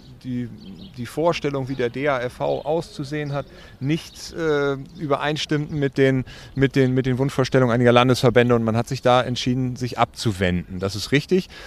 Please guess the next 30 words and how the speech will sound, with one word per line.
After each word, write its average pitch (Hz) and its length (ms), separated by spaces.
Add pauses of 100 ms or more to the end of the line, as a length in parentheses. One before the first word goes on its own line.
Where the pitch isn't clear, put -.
(320)
Man 139 160
muss 151 160
aber 135 160
im 123 140
An-, 135 180
auf, - 280
äh, 135 80
im 123 200
Gegenzug 143 460
sagen, 135 260 (460)
äh, 127 320
wir 120 100
haben 135 120
in 127 100
den 127 100
letzten 135 380
drei 123 200
Jahren 127 240
auch, 123 360
ähm, 120 600
mit 120 360 (200)
Baden-Württemberg 123 840
oder 120 220
mit, 117 340
äh, 117 420 (1200)
dem 117 180
Rheinischen 127 380
Fischereiverband 123 640
große 120 320
Landesverbände, 127 800